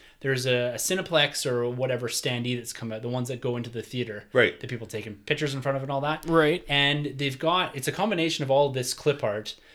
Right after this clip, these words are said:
Speaker 1: but they've got the light side and the dark side. And they've got a, kind of a, a bridge or whatever through it. And you can walk through and you get the light and the dark here.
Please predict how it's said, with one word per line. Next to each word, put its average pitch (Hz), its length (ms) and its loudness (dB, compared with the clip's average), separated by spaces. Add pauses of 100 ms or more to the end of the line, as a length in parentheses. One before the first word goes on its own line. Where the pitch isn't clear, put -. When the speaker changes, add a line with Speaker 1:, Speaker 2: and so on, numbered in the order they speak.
(240)
Speaker 1:
but 135 120 0
they've 123 140 -2
got 131 140 0
the 123 80 -2
light 147 180 2
side 143 160 2
and 127 100 -2
the 113 60 -4
dark 127 260 2
side. 107 440 -10 (200)
And 117 280 -4
they've 110 160 -6
got 113 240 -4
a, 113 180 -8
kind 113 140 -8
of 107 80 -8
a, 107 320 -4
a - 20 -14
bridge 123 400 -2
or 113 80 -2
whatever 104 440 -6 (180)
through 180 300 -2
it. - 260 -8 (480)
And 123 80 -6
you 110 60 -4
can 117 120 -4
walk 107 280 -6
through 123 240 -4
and 107 100 -6
you - 40 -8
get 107 100 -8
the 110 60 -10
light 110 160 -6
and 107 220 -10 (120)
the 117 100 -6
dark 117 240 0
here. 110 180 -4